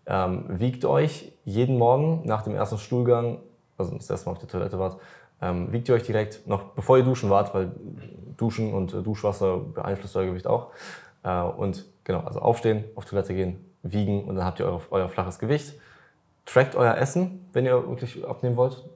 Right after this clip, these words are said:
Tracken ist auch eine, eine große Sache. Ich habe auch, äh, Tracken aufgeschrieben. Ich habe geschrieben, Tracken ist das A und O. Das ist mein fünfter, mein fünfter Punkt.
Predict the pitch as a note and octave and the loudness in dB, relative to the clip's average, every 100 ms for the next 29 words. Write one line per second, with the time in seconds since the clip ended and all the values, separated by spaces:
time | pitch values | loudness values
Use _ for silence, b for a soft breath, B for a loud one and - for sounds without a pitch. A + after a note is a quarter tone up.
0 | - A#2 A2 G2+ G#2 A#2 A2 A2 G#2+ A2+ | -4 -2 0 0 0 0 -4 -4 -4 -4
1 | A2 A#2 G#2+ G2+ G2 G2 - - G2 G2 | -4 -2 0 0 0 -2 -4 -4 -2 -2
2 | - - G2+ G2+ G2+ G2 - G#2+ G#2 G2+ | -4 -2 -2 0 -2 -2 -4 -2 -2 -4
3 | - - - F#2+ F#2 G2+ G2+ G2 - F#2 | -10 -12 -8 -8 -2 -2 -2 -6 -8 -6
4 | F#2+ F#2+ G2+ A#2+ A#2+ F#2 F#2+ F#2+ - G2 | -2 -2 -2 -2 -4 -10 -8 -8 -8 -6
5 | G2+ - G2 G2 G2 G2 A2+ A#2 | -6 -4 -6 -6 -6 -4 -4 -6